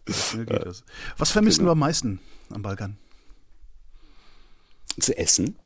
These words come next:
Speaker 2: tatsächlich. Ich finde, äh, in allen, äh, Ländern, in denen ich war, kannst du auf einem sehr, sehr hohen Niveau, äh, überall praktisch, nennen Fastfood trifft es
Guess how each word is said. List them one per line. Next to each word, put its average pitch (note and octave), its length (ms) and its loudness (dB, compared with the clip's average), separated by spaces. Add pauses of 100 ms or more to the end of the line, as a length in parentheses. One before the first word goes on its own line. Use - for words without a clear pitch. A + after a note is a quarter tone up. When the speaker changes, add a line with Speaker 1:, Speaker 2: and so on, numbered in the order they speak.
(300)
Speaker 2:
tatsächlich. B2 680 -2 (340)
Ich - 140 -4
finde, F2 1000 4 (420)
äh, F2+ 60 -8
in F#2+ 140 0
allen, G2 520 4
äh, F2+ 280 -2 (260)
Ländern, F2+ 400 -2
in E2+ 80 -4
denen F2 160 -2
ich E2+ 140 -8
war, F#2 160 2
kannst F2+ 280 -6
du F#2 100 0
auf E2+ 220 -6
einem E2+ 420 -4 (440)
sehr, G2 420 4
sehr G#2 300 4
hohen G#2 240 0
Niveau, E2+ 680 -4
äh, E2+ 500 -6 (200)
überall E2 600 2 (200)
praktisch, - 720 0 (880)
nennen D2+ 440 2 (380)
Fastfood - 640 2
trifft - 260 0
es - 380 -2